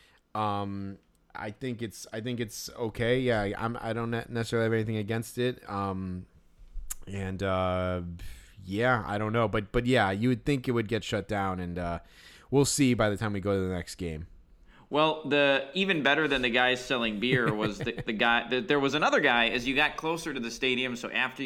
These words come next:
Speaker 2: after we'd crossed the expressway and we were starting to get onto the ballpark grounds, um, there was one guy,
Speaker 1: <laughs>
Speaker 2: and he had his own little souvenir stand, and his souvenir stand consisted of a T-shirt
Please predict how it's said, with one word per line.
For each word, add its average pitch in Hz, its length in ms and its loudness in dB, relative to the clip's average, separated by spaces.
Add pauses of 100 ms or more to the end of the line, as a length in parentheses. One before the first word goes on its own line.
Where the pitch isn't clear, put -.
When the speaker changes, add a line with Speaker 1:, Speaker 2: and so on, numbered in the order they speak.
(140)
Speaker 2:
after 131 260 -4
we'd 113 160 -6
crossed 123 340 -4
the 113 120 0
expressway 113 560 -2
and 101 80 -4
we 95 60 -6
were 95 40 -6
starting 107 300 -6
to 95 40 -10
get 104 180 -6
onto 107 220 -4
the 95 100 -6
ballpark 98 560 -4
grounds, 92 580 -4 (400)
um, 113 440 0
there 123 100 -4
was 120 160 -4
one 175 300 0
guy, 120 500 4 (160)
Speaker 1:
<laughs> - 140 0
Speaker 2:
and 127 160 -2
he 127 100 2
had 127 120 6
his 123 140 2
own 165 200 4
little 151 220 2
souvenir 135 500 2
stand, 104 400 2
and 107 100 0
his 110 100 0
souvenir 165 500 2
stand 139 400 0
consisted 139 500 0
of 110 260 4 (320)
a 123 120 2
T-shirt 180 680 0